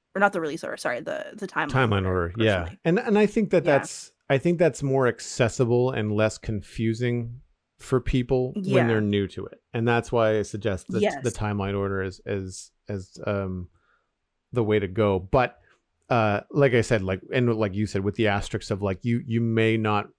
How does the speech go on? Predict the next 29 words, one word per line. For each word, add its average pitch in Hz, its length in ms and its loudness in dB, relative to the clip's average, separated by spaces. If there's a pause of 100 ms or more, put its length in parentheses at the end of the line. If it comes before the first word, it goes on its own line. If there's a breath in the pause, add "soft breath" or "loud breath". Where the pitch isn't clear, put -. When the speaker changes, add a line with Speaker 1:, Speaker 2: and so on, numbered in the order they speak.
(100)
Speaker 2:
l-, 107 240 -8 (180)
fall 110 260 4
in 98 100 2
love 101 260 0
with 95 220 -4
Phantom 95 320 -4
Menace. 85 380 -6
You 107 160 0
m-, - 100 -4
you 110 160 0
might 101 280 2
have 98 260 -2
to 90 300 -4 (600)
get 117 180 4
into 104 300 -2 (120)
the 107 80 -4
slightly 101 480 -4
more, 95 580 -4 (1000)
the 127 100 -2
slightly 120 320 4
deeper 110 360 2
plots, - 540 -2 (100)
I 113 80 -2
think, - 440 -8 (160)
are, 92 420 -2 (180)
are 98 160 2
Speaker 1:
Hmm. 113 100 -4
Speaker 2:
better. 85 400 -4 (540)
Um, 90 480 -6